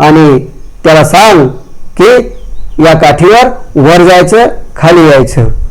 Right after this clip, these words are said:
आहे का नाही, एवढंच काम तुला आहे." त्याने काठी घेतली, पटकन आला, तो भूत उभा होता, म्हणे, "आला का विचार करून?" "हो," म्हणे, "आलो," म्हणे, "आता," म्हणे. "मग म्हणे, बोल, काम सांग, नाही तर मी तुला खाऊन टाकेन." त्यावेळेस त्याने काठी घेतली, त्या जमिनीत गाडून दिली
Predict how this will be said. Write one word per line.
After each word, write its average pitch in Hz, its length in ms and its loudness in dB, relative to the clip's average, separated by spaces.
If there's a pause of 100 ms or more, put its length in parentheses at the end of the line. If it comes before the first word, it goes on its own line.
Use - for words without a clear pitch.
(160)
आहे 208 100 2
का 208 80 2
नाही, 120 120 0 (580)
एवढंच 170 260 2
काम 147 200 2
तुला 135 180 0
आहे." 113 140 0 (280)
त्याने - 160 2
काठी 214 340 2
घेतली, 240 360 2
पटकन 185 580 -2
आला, 220 560 2
तो 185 60 2
भूत 175 180 2
उभा 202 340 2
होता, 143 320 0 (180)
म्हणे, - 200 2
"आला 214 220 2
का 220 180 2
विचार 190 280 2
करून?" 147 260 0 (720)
"हो," 180 120 2
म्हणे, 170 200 2
"आलो," 147 200 2
म्हणे, 135 220 2
"आता," 131 200 -2
म्हणे. 113 340 -6 (240)
"मग 359 180 2
म्हणे, 285 240 2
बोल, 349 260 2
काम 185 260 2
सांग, 180 300 2 (160)
नाही 175 200 2
तर 185 60 2
मी 180 80 2
तुला 180 200 2
खाऊन 190 260 2
टाकेन." 135 280 0
त्यावेळेस 190 680 0
त्याने 170 180 2
काठी 170 300 2
घेतली, 175 640 0
त्या 165 100 2
जमिनीत 151 380 2
गाडून 165 360 2
दिली 185 340 0